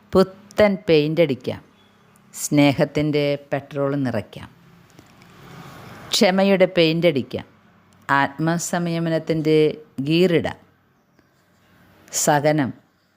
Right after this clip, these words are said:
മറ്റുള്ളവർക്ക് നന്മ ചെയ്ത് നമ്മുടെ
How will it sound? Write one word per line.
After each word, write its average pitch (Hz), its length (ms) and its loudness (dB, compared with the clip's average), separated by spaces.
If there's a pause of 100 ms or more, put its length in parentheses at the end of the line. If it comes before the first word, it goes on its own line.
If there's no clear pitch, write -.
മറ്റുള്ളവർക്ക് 160 760 0 (100)
നന്മ 151 320 0 (140)
ചെയ്ത് 156 280 2 (300)
നമ്മുടെ 139 280 0